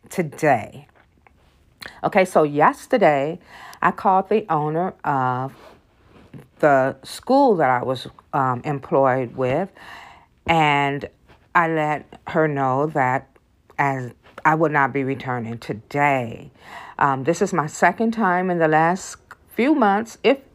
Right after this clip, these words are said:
no, not really few months, maybe only a couple of months, that I have called my employer and just let them know I won't be returning. So at this point,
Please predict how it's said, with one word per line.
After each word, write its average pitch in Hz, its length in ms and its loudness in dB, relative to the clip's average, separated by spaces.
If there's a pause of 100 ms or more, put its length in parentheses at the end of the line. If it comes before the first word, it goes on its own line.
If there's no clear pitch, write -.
no, 160 260 2
not 180 260 2
really 165 200 2
few 151 280 -4
months, 131 260 -4
maybe 151 300 -2
only 139 240 0
a 127 40 -4
couple 127 360 -2
of 123 40 -6
months, 156 460 -4 (480)
that 143 500 2
I 147 160 4
have 160 300 -4
called 147 520 0 (320)
my 143 260 -2
employer 143 760 0
and 147 240 -4
just 139 520 -4
let 143 240 0
them 180 240 0
know 135 420 -2
I 165 120 2
won't 131 320 -4
be 139 80 -4
returning. 151 760 -2 (920)
So 156 220 4
at 147 160 0
this 220 200 4
point, 170 400 0